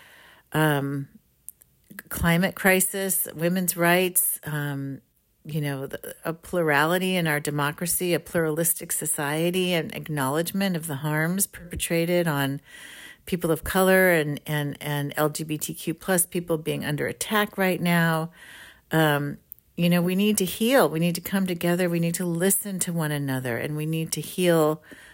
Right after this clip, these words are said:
via and through that deep listening to create a nation that is for all people, um, that welcomes migrants who are fleeing from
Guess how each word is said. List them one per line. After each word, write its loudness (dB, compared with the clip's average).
via 4
and -2
through 2
that 0
deep -4
listening -2
to 0
create 2
a 2
nation 0
that -2
is 0
for 0
all 4
people, -2
um, 0
that 0
welcomes 4
migrants -2
who 0
are 4
fleeing 2
from -2